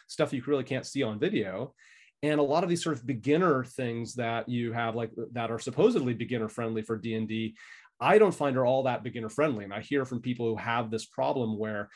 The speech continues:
they still feel a bit lost, and not everybody at the table really is a beginner. And there's a sense of impatience or kind of gatekeeping or being, people sort of being snide.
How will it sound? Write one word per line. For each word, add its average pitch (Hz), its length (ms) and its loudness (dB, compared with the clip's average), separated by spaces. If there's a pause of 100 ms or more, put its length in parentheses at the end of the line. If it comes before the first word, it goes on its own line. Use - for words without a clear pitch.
(180)
they 123 240 0
still 147 360 6
feel 139 240 0
a 113 40 -2
bit 113 160 -4
lost, 147 460 2
and 113 240 -6
not 117 220 0
everybody 120 320 -2
at 113 60 -6
the 113 60 -2
table 120 340 -4
really 110 260 -2
is 131 240 -2
a 139 40 -6
beginner. 135 460 2
And 123 100 0
there's 104 140 -6
a 107 60 -12
sense 113 240 -6
of 110 100 -16
impatience 139 760 0
or 107 60 -6
kind 117 160 -6
of 101 140 -8
gatekeeping 127 760 -2
or 101 120 -6
being, 107 400 -6
people 113 280 -4
sort 113 260 -6
of 95 40 -12
being 104 220 -6
snide. 127 560 -2